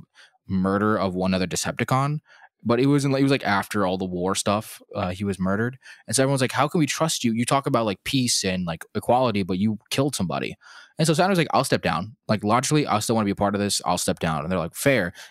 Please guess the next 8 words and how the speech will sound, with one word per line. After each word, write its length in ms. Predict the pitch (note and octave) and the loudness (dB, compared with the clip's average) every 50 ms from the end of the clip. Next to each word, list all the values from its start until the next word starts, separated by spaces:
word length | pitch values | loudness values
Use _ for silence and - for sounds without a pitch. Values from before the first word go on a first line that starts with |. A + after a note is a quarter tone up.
| _ _ | _ _
And 140 | A#2+ A#2 A2 | 0 2 2
immediately, 760 | G2+ F#2+ F#2 G#2 A#2 C3 D3 E3 F3 D#3+ F3 F#3 G#3 G#3+ G3+ - - _ _ - | 0 0 0 2 4 4 4 4 2 2 2 2 2 2 -2 -6 -12 _ _ -6
Starscream's 460 | - - C#3+ B2 B2 A2+ - B2+ A2+ | 0 2 4 4 4 4 2 2 2
like, 120 | A2+ G#2+ - | 2 2 4
"I'm 120 | A2+ A#2 A2+ | 2 2 2
in 40 | G#2 | 2
charge 220 | - G2 F#2 - - | 2 0 0 0 0
now." 160 | F#2 F2 F2 | -2 -2 -2